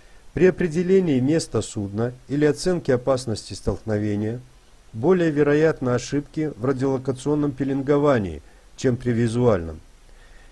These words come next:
Эффективность радиолокационного оборудования зависит от компетентности наблюдателя. Изредка бросаемые на экран радиолокатора взгляды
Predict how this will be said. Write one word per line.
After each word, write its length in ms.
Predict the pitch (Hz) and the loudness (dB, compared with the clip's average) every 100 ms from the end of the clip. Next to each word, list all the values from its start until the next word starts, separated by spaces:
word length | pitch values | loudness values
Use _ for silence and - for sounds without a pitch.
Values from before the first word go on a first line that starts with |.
| - | -6
Эффективность 680 | 113 160 - 214 196 147 - | -2 -2 0 0 2 0 -2
радиолокационного 920 | 120 135 131 131 - 170 165 123 117 | -2 0 0 -4 -4 -2 0 2 2
оборудования 680 | 104 110 110 110 123 147 151 - - - - | 2 0 0 -2 -2 -2 -6 -14 -20 -20 -6
зависит 480 | 120 139 175 - - - - | 0 0 0 -4 -8 -10 -2
от 240 | 151 180 | -2 0
компетентности 960 | - 170 147 160 - 120 101 107 - 101 | 0 -2 -2 -8 -4 -2 -2 -6 -8 -8
наблюдателя. 800 | 101 98 98 98 92 - 87 85 - _ - - - - - - - | -6 -6 -4 -4 -4 -6 -8 -10 -14 _ -20 -20 -20 -20 -20 -16 -2
Изредка 580 | 175 175 156 127 - | 0 2 0 0 0
бросаемые 720 | 101 113 143 - 170 143 117 117 | 0 0 -2 2 2 2 2 2
на 160 | 127 | 2
экран 380 | 135 147 143 120 | 0 2 2 2
радиолокатора 880 | 113 117 131 131 131 135 123 104 101 | 0 0 2 2 2 2 2 0 -2
взгляды 600 | 92 101 107 104 127 | -4 0 2 2 0